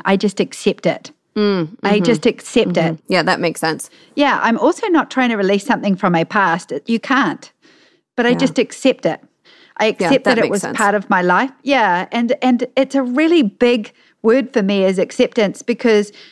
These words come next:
Speaker 1: to shift your body, you have to come to your acceptance of your now. To shift your health, you have to come to full acceptance and responsibility. Money blocks, to get through them, you have to come to full acceptance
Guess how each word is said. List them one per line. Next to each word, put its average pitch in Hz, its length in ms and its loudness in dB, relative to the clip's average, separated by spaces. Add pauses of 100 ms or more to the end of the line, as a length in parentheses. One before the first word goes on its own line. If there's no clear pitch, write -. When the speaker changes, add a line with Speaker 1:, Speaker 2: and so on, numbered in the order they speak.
(120)
Speaker 1:
to 262 100 2
shift 269 340 0
your 233 80 4
body, 208 360 0
you 247 200 2
have 214 200 0
to 196 80 -2
come 190 320 -2
to 202 120 0
your 185 260 2
acceptance 190 560 -2
of 185 140 2
your 180 140 4
now. 185 500 4 (480)
To - 100 -2
shift - 280 -2
your 185 80 4
health, 190 380 0 (200)
you 208 140 -2
have 202 180 -2
to 202 80 -4
come 190 300 -2
to 185 260 0
full 233 360 0
acceptance 196 720 -2 (240)
and 185 220 2
responsibility. 190 1160 0 (600)
Money 220 260 2
blocks, 196 460 0
to 240 100 0
get 196 180 -2
through 269 200 2
them, 220 240 0
you 220 140 0
have 226 180 0
to 226 80 -4
come 208 260 0
to 214 160 -2
full 285 240 0
acceptance - 960 -4